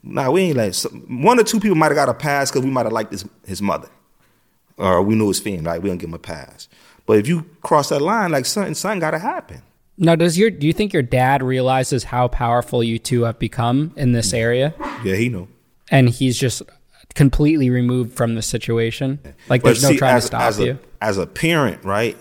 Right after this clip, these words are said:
Speaker 1: how my dad is, right, he, he removes himself from the situation, but he never removed himself from giving us guidance and talking to us and trying to get us away from that. He stayed on us. Like, "Listen, man." I mean, every time, every chance he get,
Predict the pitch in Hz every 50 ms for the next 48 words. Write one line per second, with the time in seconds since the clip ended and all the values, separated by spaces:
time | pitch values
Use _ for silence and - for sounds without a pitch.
0 | - _ _ _ _ _ _ _ _ - _ _ _ - _ _ _ _ - -
1 | - 113 104 104 104 98 98 123 139 147 139 123 113 104 98 - 113 101 98 90
2 | 110 143 120 - - - 95 127 143 131 110 101 113 127 123 117 113 131 110 -
3 | 107 - - 104 107 113 120 120 127 101 95 95 92 110 113 107 107 117 113 104
4 | 98 92 87 - 95 92 98 104 107 98 98 90 - - - 98 90 85 - -
5 | 80 78 82 _ _ _ _ _ _ _ _ _ _ _ _ - 104 95 104 90
6 | 85 85 80 73 - - - 85 82 78 71 - - _ - - - - _ _
7 | _ _ - 76 76 - _ - - - 110 98 - - 82 - - 78 73 69
8 | - 80 78 - 98 87 85 82 82 87 85 76 - 76 85 95 85 - 76 71
9 | 73 - - - - - - - 117 98 - - - - 139 151 139 117 92 85
10 | 71 64 58 - - - - - - _ _ - 82 85 69 104 101 - - 69
11 | 69 67 69 71 - _ _ _ _ _ _ _ _ - 110 117 120 143 170 170
12 | 175 190 165 160 151 147 156 160 175 170 156 165 165 208 202 - - -